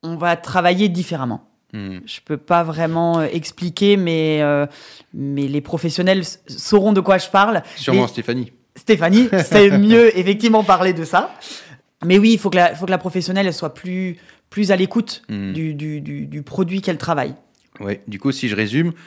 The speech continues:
Speaker 2: le développement durable, c'est plus un ensemble, un ensemble, euh, qui est relativement global sur, euh, la façon de bien travailler, mais aussi de, d'avoir une meilleure éthique, en fait, avec des valeurs, euh, qui sont éco-responsables, j'imagine,
Speaker 1: Mhm.
Speaker 2: qui sont,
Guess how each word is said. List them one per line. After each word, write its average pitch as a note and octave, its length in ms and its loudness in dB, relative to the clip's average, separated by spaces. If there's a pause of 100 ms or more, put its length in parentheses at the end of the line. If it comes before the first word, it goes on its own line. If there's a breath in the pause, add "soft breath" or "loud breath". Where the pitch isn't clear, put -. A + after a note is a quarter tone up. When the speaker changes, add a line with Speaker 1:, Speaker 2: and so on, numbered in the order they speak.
(200 loud breath)
Speaker 2:
le F#2+ 480 0
développement A2+ 400 -2
durable, A2+ 240 -4
c'est A#2 140 -8
plus - 420 -10
un A2 240 -2
ensemble, B2+ 600 -4 (160)
un G#2 140 -6
ensemble, A2+ 340 -6
euh, G2 200 -2 (340)
qui - 120 -16
est - 40 -10
relativement G2+ 420 -6
global A#2+ 380 -2 (380 soft breath)
sur, G#2 400 -6
euh, F#2 160 -4 (340)
la G2 140 -2
façon C#3+ 680 -6
de F#2+ 140 -8
bien G#2 640 -4 (180 soft breath)
travailler, C3 480 -2
mais A2+ 160 0
aussi A2+ 260 -4
de, G#2+ 480 0 (360 soft breath)
d'avoir G#2+ 280 -2
une C3 80 -2
meilleure A#2 300 2
éthique, C3+ 320 -6
en A2 60 -2
fait, C3 240 -4
avec G#2 160 -4
des G#2 80 -4
valeurs, A2 420 -2 (240)
euh, G2 140 -4
qui F#2+ 160 -12
sont G2+ 340 -8
éco-responsables, G#2+ 720 -8
j'imagine, B2+ 460 -2 (220 loud breath)
Speaker 1:
Mhm. D#3 160 -8
Speaker 2:
qui G3 120 -12
sont, A#2+ 480 -4